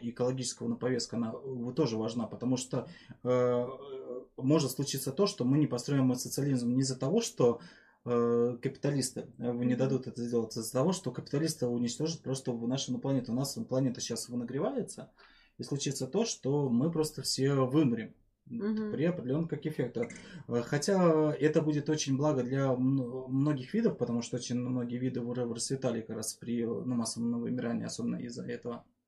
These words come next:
Speaker 2: Мгм.
Speaker 1: Эм, глобально как на потеплении, но просто человечества его не будет.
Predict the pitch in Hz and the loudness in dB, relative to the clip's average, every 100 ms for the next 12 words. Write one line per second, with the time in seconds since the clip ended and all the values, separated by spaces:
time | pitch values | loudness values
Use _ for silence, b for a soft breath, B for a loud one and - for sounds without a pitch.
0 | _ - 208 214 208 208 B B B 170 | _ -10 -6 -4 -6 -8 B B B -18
1 | 143 B 120 123 117 117 113 123 - _ | -18 B -2 0 0 0 -2 -6 -12 _
2 | _ _ _ - - - 120 120 131 127 | _ _ _ -20 -18 -6 -4 0 2 2
3 | 113 110 107 123 117 - 120 127 110 107 | 0 -2 -6 -4 -4 -4 -6 -2 -2 0
4 | 139 156 147 - - 123 127 139 - - | -2 -2 -4 -6 -6 -2 0 0 -2 -4
5 | 123 127 120 123 131 127 110 - | -2 -2 0 2 2 2 -4 -8